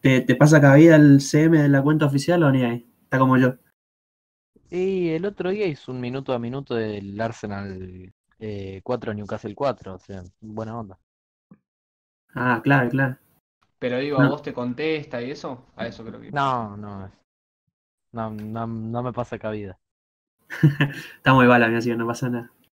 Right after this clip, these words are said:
Speaker 1: Algún día vamos a llegar a donde está el Voltor. <laughs>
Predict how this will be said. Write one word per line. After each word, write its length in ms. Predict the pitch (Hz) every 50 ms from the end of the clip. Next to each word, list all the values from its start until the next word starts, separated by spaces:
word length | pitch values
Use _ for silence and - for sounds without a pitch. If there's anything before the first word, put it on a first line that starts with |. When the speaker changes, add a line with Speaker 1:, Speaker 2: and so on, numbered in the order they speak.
| _ _ _
Speaker 1:
Algún 220 | 127 135 147 156 160
día 140 | 160 156
vamos 180 | 156 151 147 - -
a 100 | - 123
llegar 220 | 135 131 135 139 139
a 40 | 135
donde 120 | 135 131
está 120 | 131 135 139
el 60 | 139
Voltor. 420 | 131 127 123 123 123 127 120 - _ _ _ _ _ _
<laughs> 1400 | - - - 160 143 - - 143 147 - - - - - - - - - - - 269 311 302 - - - -